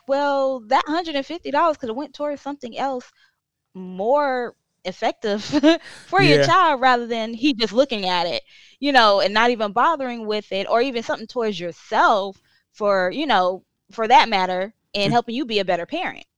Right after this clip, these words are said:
Speaker 2: Yeah, it just could have been spent better. Okay.
Speaker 1: Yeah, it could have been more responsibly spent than, "Oh, because your child wanted it, he's gonna have it."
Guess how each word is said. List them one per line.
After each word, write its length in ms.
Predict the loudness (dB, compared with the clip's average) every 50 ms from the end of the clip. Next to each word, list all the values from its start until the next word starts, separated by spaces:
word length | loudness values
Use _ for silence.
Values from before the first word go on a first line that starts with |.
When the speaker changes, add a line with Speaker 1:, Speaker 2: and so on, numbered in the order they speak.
| _ _ -6
Speaker 2:
Yeah, 220 | -2 2 2 4 4
it 60 | 2
just 160 | 0 -2 -2 -2
could 100 | -2 -2
have 80 | 0 -2
been 120 | -4 -6
spent 320 | -6 -8 -10 -10 -10 -10
better. 360 | -12 -14 -14 -14 -14 -18 -20 _ _ _ _ _ _ _ -14 -12
Okay. 400 | -12 -10 -8 -6 -6 -6 -6 -8
Speaker 1:
Yeah, 380 | -8 -6 -4 0 0 0 0 -2 -4 -6
it 100 | -6 -6
could 140 | -4 -6
have 100 | -6 -6
been 240 | -6 -6 -6 -6 -6
more 240 | -4 0 0 0 0
responsibly 960 | 0 -4 -6 -4 -4 -4 -4 -4 -8 -14 -14 -12 -12 -10 -12 -12 -14 -18 _ _
spent 480 | _ _ -20 -10 -6 -4 -4 -4 -6 -14 _ _ _ _ -20 _ _ -6
than, 400 | -2 0 0 0 0 -4 -6 -4
"Oh, 180 | -2 0 0 0
because 360 | -4 -6 -4 -4 -4 -4 -4
your 140 | -6 -10 -10
child 520 | -8 -8 -6 -4 -4 -4 -4 -6 -10 -12
wanted 320 | -8 -6 -4 -4 -4 -4 -4
it, 280 | -4 -4 -4 -6 -8 _ _ _ _ _ _ _ _ _ _ _ _ -16
he's 280 | -8 -4 -2 -2 -2
gonna 240 | 0 0 0 0 -2 -4
have 340 | -4 0 2 2 2 0
it." 400 | -2 -10 -12 -12 -14 _ -8 -8